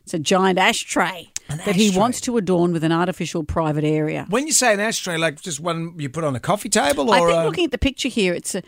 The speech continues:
Speaker 2: Oh, it's
Speaker 1: it's
Speaker 2: like a pedestal ashtray.
Speaker 1: Yeah.
Speaker 2: Not
Speaker 1: A
Speaker 2: one of those odd ones that go ka-chunk, ka-chunk,
Speaker 1: No,
Speaker 2: ka-chunk.
Speaker 1: it looks to me like just a big urn. Good little urn.
Speaker 2: <laughs>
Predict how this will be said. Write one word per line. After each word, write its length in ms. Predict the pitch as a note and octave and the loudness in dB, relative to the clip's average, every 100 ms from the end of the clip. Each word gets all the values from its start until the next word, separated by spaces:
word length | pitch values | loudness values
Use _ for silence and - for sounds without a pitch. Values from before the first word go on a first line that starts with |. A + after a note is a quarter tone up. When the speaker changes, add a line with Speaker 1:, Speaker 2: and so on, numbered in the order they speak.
| - _ - | -14 _ 0
Speaker 2:
Oh, 80 | |
it's 20 | G3 | 2
Speaker 1:
it's 100 | G#3 | 2
Speaker 2:
like 80 | F3 | 0
a 40 | |
pedestal 520 | - B3 B3 - E3 | 0 0 -6 -8 -6
ashtray. 380 | C3 - - F#2+ | -8 -8 -12 -8
Speaker 1:
Yeah. 320 | G#3+ A3 F3+ C#3 | 0 2 2 2
Speaker 2:
Not 160 | A3+ | 0
Speaker 1:
A 20 | A3+ | 0
Speaker 2:
one 100 | G3+ | 0
of 60 | |
those 180 | F3+ D#3 | 0 0
odd 80 | F3 | -2
ones 180 | E3 C3+ | -2 -4
that 60 | |
go 80 | C#3 | -8
ka-chunk, 380 | - B2+ F3+ D3 | -8 -6 -6 -4
ka-chunk, 320 | C#3+ E3 D#3 | -4 -2 4
Speaker 1:
No, 180 | A3+ G3+ | 4 6
Speaker 2:
ka-chunk. 300 | F3 D3 - | 4 0 0
Speaker 1:
it 140 | A3+ | 0
looks 260 | B3 F4+ - - | 0 -2 -8 -6
to 120 | B3 | 0
me 240 | A3 A3 G3+ | 2 2 0
like 240 | E3+ E3 | 0 -2
just 180 | F#3+ - | -6 -2
a 60 | |
big 180 | E3+ F3+ | 0 4
urn. 460 | E3+ F3 E3+ D3+ - _ _ _ - - - D#3+ | 4 4 2 0 -4 _ _ _ -10 -10 -2 0
Good 180 | G3+ F#3 | 2 2
little 220 | F#3+ F#3+ | 2 4
urn. 400 | G3 G3 F#3+ | 4 4 2
Speaker 2:
<laughs> 40 | C#3 | -2